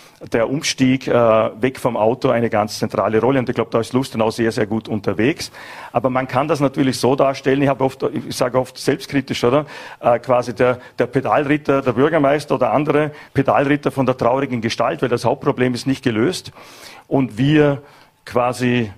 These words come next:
forcieren stark, also ein, ein Teil des V-Z-Ö-Preis war unser Fahrradfestival, Festivelo letztes Jahr. Wir setzen stark aufs Fahrrad, aber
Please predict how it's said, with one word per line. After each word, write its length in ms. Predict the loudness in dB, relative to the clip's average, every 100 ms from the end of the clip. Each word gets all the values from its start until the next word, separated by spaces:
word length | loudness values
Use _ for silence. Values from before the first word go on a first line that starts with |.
| -20 -4
forcieren 480 | -2 -2 0 0
stark, 460 | 2 0 0 -2 -2
also 180 | -2 0
ein, 220 | 0 0
ein 200 | 0 0
Teil 180 | -2 -2
des 140 | -2
V-Z-Ö-Preis 600 | -2 -2 -2 0 0 0
war 160 | 0 0
unser 200 | 0 -4
Fahrradfestival, 840 | 0 0 0 -2 -4 -4 -2 -4
Festivelo 520 | -2 -4 -2 -2 0 0
letztes 340 | 0 -6 -4
Jahr. 180 | -2 -4 -10 -20 -6
Wir 100 | -2
setzen 280 | -2 -2 -4
stark 320 | -2 -2 -2
aufs 120 | -4
Fahrrad, 440 | 0 2 2 0 -2 -12 -20 -16 -2
aber 440 | -2 2 0 0